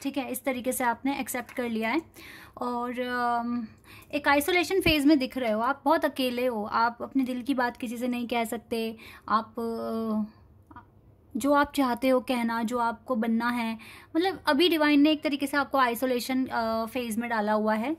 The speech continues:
जो कि आपके लिए सही है, it's okay। कभी-कभी आइसोलेटेड लाइफ जीना भी ठीक होता है, क्योंकि आपको ना पता है, आपको लग रहा होगा आप अकेले हैं, आपको लग रहा होगा कि कुछ भी अच्छा नहीं हो रहा, कोई, कोई एक्साइटमेंट नहीं है,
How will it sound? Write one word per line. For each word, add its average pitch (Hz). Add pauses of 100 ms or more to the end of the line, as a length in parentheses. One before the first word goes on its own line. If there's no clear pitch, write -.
जो 254
कि 294
आपके 277
लिए 302
सही 220
है, 202
it's 285
okay। 214 (300)
कभी-कभी 262
आइसोलेटेड 262
लाइफ 233
जीना 226
भी 262
ठीक 285
होता 214
है, 226
क्योंकि 294
आपको 277
ना 320
पता 311
है, 294 (240)
आपको 277
लग 277
रहा 277
होगा 269
आप 277
अकेले 247
हैं, 247
आपको 226
लग 240
रहा 240
होगा 233
कि 254
कुछ 226
भी 277
अच्छा 269
नहीं 262
हो 247
रहा, 233
कोई, 277
कोई 269
एक्साइटमेंट 254
नहीं 247
है, 240